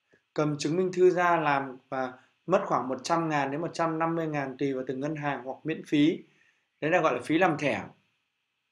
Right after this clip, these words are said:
Thì thứ nhất là số thẻ. Ở đây số thẻ thì tôi xin phép sẽ dùng một cái, ờ, thẻ của tôi để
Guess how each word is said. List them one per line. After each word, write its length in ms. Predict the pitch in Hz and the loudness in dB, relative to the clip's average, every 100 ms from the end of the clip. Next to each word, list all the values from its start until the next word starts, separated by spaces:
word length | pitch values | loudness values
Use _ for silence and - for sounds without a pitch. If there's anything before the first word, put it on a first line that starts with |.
| _ _ _ _ - - | _ _ _ _ -20 -16
Thì 180 | - 151 | -4 -2
thứ 80 | 147 | 0
nhất 240 | 165 254 - - - - _ | 4 4 2 -8 -14 -16 _
là 100 | 139 | -2
số 260 | 131 156 180 | 0 2 4
thẻ. 280 | 208 151 101 - - - - _ | 6 4 2 -6 -12 -14 -16 _
Ở 120 | 123 | 2
đây 220 | 143 196 190 | 8 8 8
số 200 | 175 202 | 4 4
thẻ 300 | 175 107 101 | 4 2 -2
thì 60 | 135 | 0
tôi 160 | 175 175 | 2 2
xin 180 | 180 180 | 0 2
phép 160 | 208 208 | 2 2
sẽ 180 | 185 | -4
dùng 260 | 175 170 147 | 0 0 0
một 100 | 135 | -2
cái, 240 | 156 170 190 _ _ - - _ - | 0 -2 -4 _ _ -20 -20 _ -4
ờ, 460 | 139 139 139 135 131 131 | 0 2 2 -2 -6 -2
thẻ 240 | 143 113 | 0 0
của 60 | 113 135 | -2 6
tôi 180 | 170 | 6
để 80 | 147 | 6